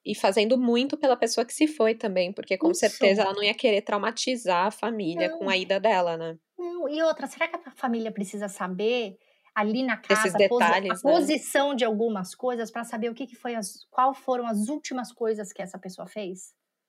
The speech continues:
Speaker 1: Uhum.
Speaker 2: Nem tudo, né? Então ali fica uma coisa que é uma linha, eu penso, até que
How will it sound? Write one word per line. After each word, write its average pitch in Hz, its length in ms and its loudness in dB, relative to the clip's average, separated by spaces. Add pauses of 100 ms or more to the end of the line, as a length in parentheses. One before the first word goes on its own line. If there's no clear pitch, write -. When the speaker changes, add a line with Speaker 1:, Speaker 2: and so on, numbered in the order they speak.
(160)
Speaker 1:
Uhum. 196 200 -8
Speaker 2:
Nem 226 280 2
tudo, 208 460 -10 (720)
né? 196 260 -8
Então 214 220 -2
ali 226 320 -2
fica - 280 -12
uma 220 100 -6
coisa 226 300 -6
que 226 120 -10
é 247 40 -6
uma 254 180 0
linha, 220 560 -4 (220)
eu 233 100 -2
penso, 233 320 -6
até 240 160 -6
que - 140 -20